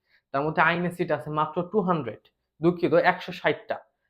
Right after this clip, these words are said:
তো তুমি যদি আইনে আসতে চাও, তোমার আসতে হবে হচ্ছে টপ টু হান্ড্রেডের মধ্যে,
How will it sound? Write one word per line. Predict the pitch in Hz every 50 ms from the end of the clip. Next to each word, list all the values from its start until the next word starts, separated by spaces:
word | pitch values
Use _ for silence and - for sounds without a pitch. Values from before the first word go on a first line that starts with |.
| _ _ _
তো | - 156
তুমি | 151 170 190 190 185
যদি | 202 175 190
আইনে | 175 196 202 202 202
আসতে | 202 190 196 - 170
চাও, | 160 185 190
তোমার | 185 190 170 165 165
আসতে | 165 165 165 - 170
হবে | 160 165 160
হচ্ছে | 170 165 165 170
টপ | 165 165 156 156 - -
টু | 185 170
হান্ড্রেডের | 175 170 165 160 156 151 156
মধ্যে, | 143 127 120 - - -